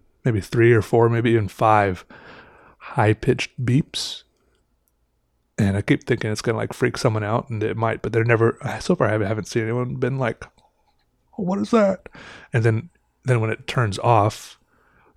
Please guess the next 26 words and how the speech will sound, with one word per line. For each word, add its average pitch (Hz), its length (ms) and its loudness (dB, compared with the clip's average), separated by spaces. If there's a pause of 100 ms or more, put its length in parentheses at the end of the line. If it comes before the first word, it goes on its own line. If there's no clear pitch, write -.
(120)
uh, 95 340 2 (280)
like, 107 180 -4
to - 80 -8
turn 110 200 -2
on, 110 80 2
it - 100 -10
has, 117 140 0
like, 104 180 0
a 110 60 4
little 104 180 4
hot - 260 0
plate 123 200 4
under 110 220 2
the 101 180 2
coffee 107 320 0
pot 120 360 -2
to, 98 160 -10 (260)
to - 100 -10
keep - 160 0
it - 120 -6
warm. 113 380 2 (960)
It 151 60 4
lets 120 200 4
out - 180 -2
two 135 180 8
beeps. - 480 -2